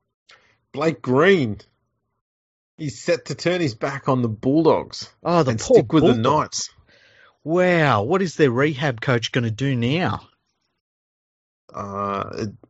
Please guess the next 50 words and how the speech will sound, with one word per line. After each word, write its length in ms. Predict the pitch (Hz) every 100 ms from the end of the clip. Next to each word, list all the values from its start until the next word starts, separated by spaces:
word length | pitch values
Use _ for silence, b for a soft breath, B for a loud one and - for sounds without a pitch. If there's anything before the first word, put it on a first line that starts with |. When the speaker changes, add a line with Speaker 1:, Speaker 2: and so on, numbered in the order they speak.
| _ b b b -
Speaker 1:
is 120 | 123
their 180 | 190 202
rehab 460 | 127 143 135 131
coach 280 | - 127 113
someone 360 | - 120 123 120
who's 220 | 117 110
involved 360 | 110 110 107 107
with 100 | 98
lawn 260 | 104 117
bowls? 360 | 131 175 226 - - _ _ _ _ _ _ _ _ _ _ _
Speaker 2:
Why? 460 | 127 113 117 135 107 - _ _ _
Speaker 1:
Well, 300 | 139 131 110
you 80 | 120
know, 100 | 107
they've 100 | 113
got 120 | 120
an 100 | 101
All 180 | 98 104
Blacks 340 | 113 95 - -
coach 280 | 92 95
and 80 | 98
they're 100 | 101
doing 180 | 101 98
assistant 380 | 98 110 110 92
coaching. 360 | 101 110 104
You 180 | 95 110
wouldn't 200 | 123 110
have 100 | 101
a 60 | 92
rugby 300 | 95 98 98
league 280 | 98 104 -
pro-, 240 | - 87 - - _ _ _ -
official. 400 | - 101 101 98
I 60 |
mean, 160 | 110 120
they 80 | 117
don't 140 | 127
have 80 | 120
a 60 | 98
rugby 280 | 98 104 104
league 200 | 90 -
coach. 420 | 101 95 85 - _ b b b b b b _ _ b b b
Speaker 2:
Do 80 | -
you 40 | 135
reckon 240 | 160 160
that's 240 | 143 131
part 300 | - 120 117 117
of 80 |
his, 300 | - 117 101
like, 480 | 107 104 101 - -